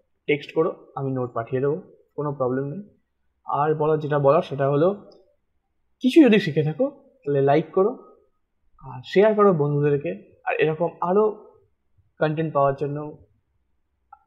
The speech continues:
চ্যানেলকে subscribe করতে ভুলো না। আর এগুলো সব কিছু আমাকে motivate করে আরও নতুন content বানানোর জন্য। দেখা হচ্ছে পরের ভিডিওতে অন্য কোনো topic নিয়ে। টিম্বারের, অবশ্যই টিম্বার, কারণ টিম্বার এখন শেষ হয়নি, এখনো চলবে বেশ কিছুদিন,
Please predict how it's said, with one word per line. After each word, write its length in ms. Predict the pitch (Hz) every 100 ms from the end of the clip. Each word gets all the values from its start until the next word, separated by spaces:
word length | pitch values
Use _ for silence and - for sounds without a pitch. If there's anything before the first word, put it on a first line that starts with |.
| _ _ -
চ্যানেলকে 320 | 135 139 135
subscribe 380 | 139 123 - 127
করতে 220 | 123 -
ভুলো 220 | 120 117 110
না। 80 | - _ _ _ _ -
আর 100 | 139
এগুলো 180 | 131 135
সব 160 | 180
কিছু 260 | 185 190 185
আমাকে 160 | 170
motivate 380 | 160 143 147 147
করে 160 | 143 139
আরও 160 | 135
নতুন 240 | 131 127 135
content 400 | 131 127 170 170
বানানোর 300 | 117 113 113 -
জন্য। 320 | 110 110 120 - - - - - - _ _ _ _ _ _ _ _ - _ _ _ _
দেখা 200 | 131 156 175
হচ্ছে 220 | 175 180
পরের 300 | 151 151 175
ভিডিওতে 480 | 151 151 156 151 190 - _ _ _
অন্য 280 | 151 165 170
কোনো 200 | 160 151
topic 300 | 131 143 143 117 147
নিয়ে। 240 | 139 147 160 -
টিম্বারের, 400 | 143 147 160 156
অবশ্যই 340 | 135 160 190
টিম্বার, 280 | 175 147 147
কারণ 140 | 139 135
টিম্বার 220 | 147 151
এখন 140 | 147
শেষ 220 | 143 135
হয়নি, 140 | 147 151
এখনো 200 | 143 165
চলবে 360 | 143 135 135 156 - - - - -
বেশ 200 | 147 147
কিছুদিন, 360 | 143 147 139